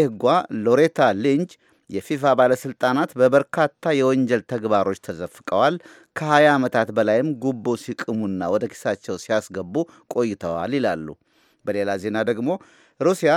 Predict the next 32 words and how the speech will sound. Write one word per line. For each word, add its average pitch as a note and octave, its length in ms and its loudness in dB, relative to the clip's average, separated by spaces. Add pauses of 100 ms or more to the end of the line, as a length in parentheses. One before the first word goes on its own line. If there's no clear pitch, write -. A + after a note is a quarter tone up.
(120)
እንደ G#2 160 -6
አውሮፓ A2 320 0
አቆጣጠር A#2 500 -2
በሁለት A#2 360 0
ሺ - 160 -4
አስራ G2 260 -4
ስምንት፣ E2+ 420 -12
ካታር C#3 420 2 (340)
በሁለት A#2 400 -2
ሺ A#2 180 -10
ሃያ B2 200 2
ሁለት A2 320 0
የዓለም C#3 400 4
እግር B2+ 220 -4
ኳስ B2+ 320 0
ዋንጫ A#2+ 360 0
ውድድርን A2 500 -2
እንዲያስተናግዱ G#2+ 840 -2 (320)
ከተሰጠው A2+ 520 -6
ፈቃድ A#2 380 -2
ጋር A2+ 220 0
በተያያዘ A#2 500 0 (540)
የስዊስ D#3+ 420 -2
ባለስልጣናት C3+ 720 2 (100)
ክስ G3+ 280 -2
መስርተው D3 500 0 (500)
ትናንት A2+ 340 -2
ረቡዕ B2+ 320 2 (300)
ዙሪክ B2+ 460 -2
ውስጥ E3+ 180 -4 (120)
በርካታ B2+ 640 0
የፊፋ G#2+ 300 -6